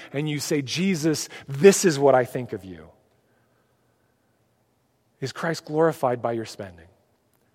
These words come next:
And guys, for most of us in this room, it will probably mean that in order to give more, we have to refuse ourself more. But that is showing Jesus' worth.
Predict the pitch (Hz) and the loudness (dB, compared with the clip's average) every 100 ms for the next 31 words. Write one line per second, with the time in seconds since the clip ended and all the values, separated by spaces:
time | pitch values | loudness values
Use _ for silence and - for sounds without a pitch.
0 | _ _ 135 139 143 160 165 147 131 139 | _ _ -8 0 2 2 2 -2 -4 2
1 | 175 196 - 160 151 156 151 - 156 156 | 4 4 2 0 0 -4 -6 -6 -4 -4
2 | 127 131 - 147 151 160 147 151 135 123 | -2 -4 0 2 2 0 -2 -4 -4 -4
3 | 131 147 143 - 120 110 151 156 170 190 | -2 -2 -2 -6 -12 -4 -2 -2 0 2
4 | 220 214 - - 139 160 156 - 151 143 | 2 -2 -14 -6 -4 0 0 0 -2 -4
5 | 139 - 175 135 120 - - 160 147 - | -6 -4 -2 2 0 -2 -8 -6 -6 -8
6 | 117 98 80 - _ _ _ _ _ _ | -10 -10 -12 -18 _ _ _ _ _ _
7 | _ _ _ _ _ _ _ _ _ _ | _ _ _ _ _ _ _ _ _ _
8 | _ _ _ _ _ _ - 120 123 123 | _ _ _ _ _ _ -12 -6 -4 -4
9 | 120 - - 110 - 113 110 104 101 95 | -6 -8 -14 -12 -8 -8 -8 -10 -12 -12
10 | 95 - 110 80 - | -14 -12 -12 -12 -18